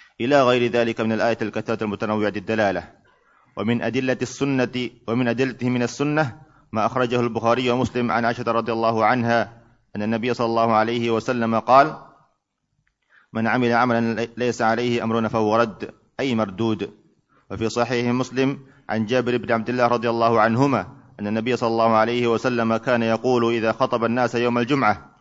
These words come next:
"أما بعد، فإن خير الحديث كتاب الله، وخير الهدي هدي محمد صل-، وخير الهدي هدي محمد،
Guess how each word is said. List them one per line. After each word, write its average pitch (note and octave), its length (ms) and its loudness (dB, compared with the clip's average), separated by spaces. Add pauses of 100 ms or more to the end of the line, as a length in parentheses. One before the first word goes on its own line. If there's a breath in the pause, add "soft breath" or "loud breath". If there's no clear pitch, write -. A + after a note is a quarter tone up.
(300 soft breath)
"أما A#2 280 2
بعد، A2+ 300 2
فإن A#2+ 380 0
خير A2+ 180 -2
الحديث A2+ 380 -4
كتاب A2 380 -4
الله، A#2 340 2 (420 loud breath)
وخير A#2 280 0
الهدي A#2 500 -2
هدي A#2+ 160 -2
محمد A#2+ 480 -2
صل-، A#2 260 -6 (480)
وخير B2 300 0
الهدي B2 380 -2
هدي A#2+ 140 -2
محمد، C#3 500 0